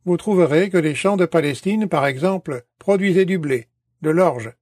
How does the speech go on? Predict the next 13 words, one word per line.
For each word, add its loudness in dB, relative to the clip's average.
du 0
millet, 2
de 0
l'épeautre. -2
Ce -2
ne 4
sont 0
que 0
des 4
sortes 0
différentes 0
de 2
céréales. -2